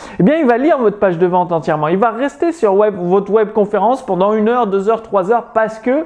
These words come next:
vous lui apportez des informations précieuses, des informations utiles. Donc ça, c'est le premier point. Ajoutez des informations précieuses et utiles dans votre texte de vente. Le deuxième point, bon, les promesses fortes, ça, j'ai pas besoin de vous le dire. Tout le monde fait des promesses, euh,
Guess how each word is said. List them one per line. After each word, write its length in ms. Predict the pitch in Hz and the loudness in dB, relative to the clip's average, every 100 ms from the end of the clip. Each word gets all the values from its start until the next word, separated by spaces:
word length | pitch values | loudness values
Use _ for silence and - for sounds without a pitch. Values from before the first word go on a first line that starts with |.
| - - - - - | -6 -20 -20 -20 -2
vous 160 | 156 262 | 2 4
lui 140 | 247 | 4
apportez 520 | 233 226 220 - 240 | 2 2 -2 0 0
des 220 | 208 208 196 | 2 2 0
informations 640 | 196 202 190 180 - 170 | 0 0 0 -2 -2 -4
précieuses, 720 | - - 262 269 - 226 262 - - - - | -4 -2 0 0 0 0 0 -4 -20 -14 0
des 320 | 156 247 233 | 4 4 4
informations 580 | 233 226 208 202 196 190 | 0 2 2 2 0 -2
utiles. 240 | 175 156 | 0 0
Donc 200 | 160 254 | 2 0
ça, 160 | - 320 | 0 -2
c'est 140 | 311 | 0
le 60 | 214 | -2
premier 380 | 208 247 226 208 | 0 0 2 0
point. 260 | 147 139 - - _ _ - - - - - | -2 -8 -8 -20 _ _ -20 -20 -14 -14 0
Ajoutez 480 | 202 190 208 208 269 | 0 2 0 2 2
des 240 | 175 170 | 2 2
informations 680 | 190 220 180 180 175 226 214 | 0 0 0 0 -2 -4 -4
précieuses 840 | 220 - 294 320 311 - 285 240 | -8 -8 -2 0 -2 0 0 2
et 60 | 214 | 0
utiles 380 | 202 240 262 196 | 0 0 0 0
dans 140 | 185 | 2
votre 300 | 214 214 214 | 2 2 0
texte 260 | 208 196 160 | 0 -2 -2
de 60 | |
vente. 280 | 143 139 - - - - - - | -2 -4 -6 -20 -20 -20 -10 2
Le 140 | 202 | 2
deuxième 420 | 262 330 269 262 | 2 0 0 0
point, 320 | 247 254 302 220 | 0 0 0 0
bon, 180 | 214 | 0
les 140 | 202 226 | 2 0
promesses 440 | 233 240 226 220 | 0 0 0 0
fortes, 260 | 240 220 - | -2 -2 0
ça, 100 | 208 | -2
j'ai 140 | 160 | -2
pas 140 | 156 196 | -2 -2
besoin 200 | 196 180 | 0 -2
de 60 | |
vous 120 | 170 | 0
le 60 | 165 | 0
dire. 280 | 180 226 226 | 0 0 0
Tout 100 | 262 | 0
le 60 | |
monde 200 | 240 240 | 2 0
fait 140 | 220 196 | 0 0
des 140 | 180 | 0
promesses, 580 | 180 196 190 185 175 - | 0 -2 0 0 -2 -4
euh, 380 | 143 139 135 | -2 0 -2